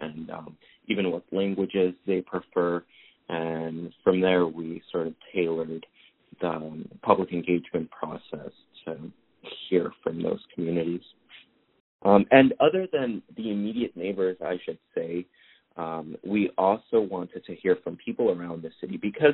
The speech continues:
the park is so large, it's, uh, two hundred and six acres, there's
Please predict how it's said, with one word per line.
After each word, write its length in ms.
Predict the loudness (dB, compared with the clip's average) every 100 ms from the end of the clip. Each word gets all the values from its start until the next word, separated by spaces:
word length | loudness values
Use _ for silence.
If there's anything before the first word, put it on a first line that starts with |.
| 4
the 60 | -4 0
park 200 | 2 2 2
is 120 | -8 -10 0
so 80 | 2
large, 580 | 2 0 -6 -8 -4
it's, 160 | -6 -6 _ -16
uh, 120 | -16 -8 -6
two 80 |
hundred 260 | -2 0 0
and 100 | -2 -6
six 180 | -6 -6 _
acres, 480 | -6 -6 -4 -4 -4 -8 _ -20 -20 _ _ -8 0
there's 300 | 2 2